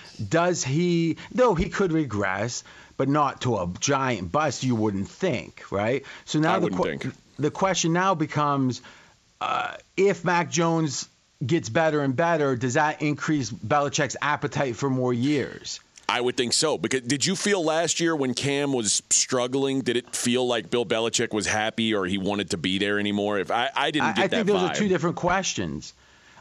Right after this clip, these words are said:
Speaker 1: A guy like Belichick, if he's unhappy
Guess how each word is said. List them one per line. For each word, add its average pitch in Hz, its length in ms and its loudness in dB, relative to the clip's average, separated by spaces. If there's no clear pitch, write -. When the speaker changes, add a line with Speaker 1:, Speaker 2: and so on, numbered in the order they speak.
Speaker 1:
A 143 80 0
guy 170 260 2
like 160 260 0
Belichick, 156 760 0
if 120 80 -2
he's 135 160 0
unhappy 151 800 -2